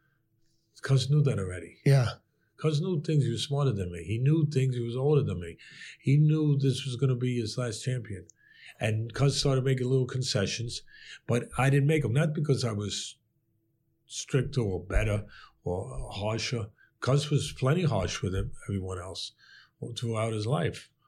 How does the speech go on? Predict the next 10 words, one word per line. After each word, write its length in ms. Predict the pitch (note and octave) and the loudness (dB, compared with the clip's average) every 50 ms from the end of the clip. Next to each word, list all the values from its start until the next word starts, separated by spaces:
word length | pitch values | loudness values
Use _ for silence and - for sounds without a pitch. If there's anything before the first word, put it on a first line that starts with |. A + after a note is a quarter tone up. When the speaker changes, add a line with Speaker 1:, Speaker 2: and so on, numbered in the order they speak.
| _ _ - | _ _ -8
Speaker 1:
when 120 | - F#2+ | -6 -4
he 60 | F#2+ F#2 | -2 -2
had 180 | F2+ F#2+ F#2 | -2 -4 -4
to 80 | - E2+ | -6 -8
be. 220 | E2 E2+ F2 - _ _ _ _ _ _ _ _ _ _ - _ _ _ _ _ _ | -8 -10 -12 -14 _ _ _ _ _ _ _ _ _ _ -20 _ _ _ _ _ _
But 360 | - A#2 A2+ A2 G#2 - - _ _ _ _ _ _ _ _ _ _ _ _ _ _ _ - _ _ - | 0 0 2 2 -2 -4 -8 _ _ _ _ _ _ _ _ _ _ _ _ _ _ _ -20 _ _ -2
it 100 | B2 A#2 | -2 0
was 220 | G#2+ A2 G#2+ G#2 | 0 0 -2 -4
just 380 | - - C#3 C3+ C3+ B2 - - | -2 0 0 0 2 0 -2 -2
that 240 | - A2 G#2+ G#2 G2+ | -2 -2 -2 -2 -4